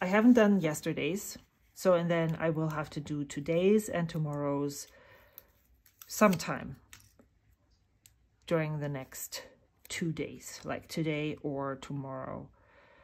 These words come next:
Um, I'm just going to keep on putting it over on this side. I don't care. Um, I was giving myself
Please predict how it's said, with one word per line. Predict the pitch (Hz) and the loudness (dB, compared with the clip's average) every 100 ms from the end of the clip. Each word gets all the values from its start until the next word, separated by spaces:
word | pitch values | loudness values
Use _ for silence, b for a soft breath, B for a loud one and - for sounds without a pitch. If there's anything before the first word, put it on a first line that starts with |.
| b b b b b b b b _ _ _ | b b b b b b b b _ _ _
Um, | 240 262 262 254 254 262 | 6 8 10 10 10 8
I'm | 202 185 | 6 4
just | 160 143 | 4 -2
going | - 135 | -4 -6
to | - | -8
keep | - 185 147 | -4 -2 0
on | 151 151 147 | -2 -4 -8
putting | - 160 139 | -4 -4 -2
it | 139 - | -6 -6
over | 143 135 139 | -6 -4 -4
on | 131 135 | -4 -6
this | 135 | -8
side. | - 131 127 127 B - | -6 -6 -6 -8 B -14
I | - | -12
don't | 139 - | -14 -14
care. | - 113 131 - _ | -12 -10 -10 -16 _
Um, | 180 160 156 151 160 - _ _ _ _ _ _ _ - _ _ _ _ _ _ _ - _ _ _ - | 0 0 0 -4 -6 -14 _ _ _ _ _ _ _ -20 _ _ _ _ _ _ _ -20 _ _ _ 2
I | 185 185 | 4 6
was | 214 214 | 6 4
giving | - 196 175 | 2 0 2
myself | 175 160 - 143 139 139 - | 2 0 -2 -2 -2 -4 -6